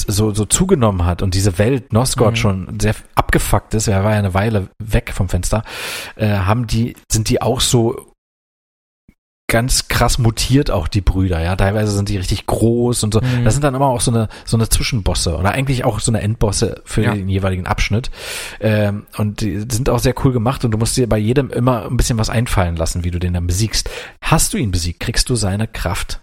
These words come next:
Speaker 1: kriegst du seine Seele und die Seele, äh, gibt dir dann eine neue Kraft, wie zum Beispiel, was weiß ich, höher springen oder
Speaker 2: Ja.
Speaker 1: durch Gitter, durch, äh, äh, durch so eine semipermeable Membran,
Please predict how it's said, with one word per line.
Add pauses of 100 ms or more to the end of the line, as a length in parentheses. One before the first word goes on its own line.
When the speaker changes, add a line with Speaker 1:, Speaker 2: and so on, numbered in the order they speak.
(120)
Speaker 1:
kriegst
du
seine
Seele (240)
und
die
Seele, (440)
äh,
gibt
dir
dann
eine
neue
Kraft,
wie
zum
Beispiel,
was
weiß
ich,
höher
springen
oder
Speaker 2:
Ja.
Speaker 1:
durch
Gitter,
durch,
äh, (880)
äh,
durch
so
eine
semipermeable
Membran,